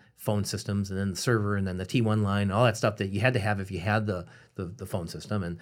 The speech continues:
and so we had all these obligations. And if one, if one of the members, if one of the partners pulled out and said, "I can't do this," then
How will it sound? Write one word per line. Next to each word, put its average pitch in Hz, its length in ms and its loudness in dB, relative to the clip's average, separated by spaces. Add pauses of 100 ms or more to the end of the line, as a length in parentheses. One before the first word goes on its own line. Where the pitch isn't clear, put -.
(180)
and 131 100 0
so 143 120 10
we 151 100 10
had 170 80 10
all 135 140 10
these 110 320 4
obligations. 92 580 -2
And 107 100 2
if 135 300 2 (260)
one, 135 500 2 (600)
if 117 240 -4
one 117 360 4
of 139 100 2
the 143 80 4
members, 104 520 2
if 104 180 -10
one 104 120 0
of 110 80 -2
the 113 160 -4 (160)
partners 98 580 -6 (340)
pulled 107 200 -4
out 82 160 -6
and 101 100 -10
said, 82 140 -8
"I 76 80 -10
can't 85 280 -12
do 120 160 -4
this," 87 380 -10 (320)
then 92 260 -6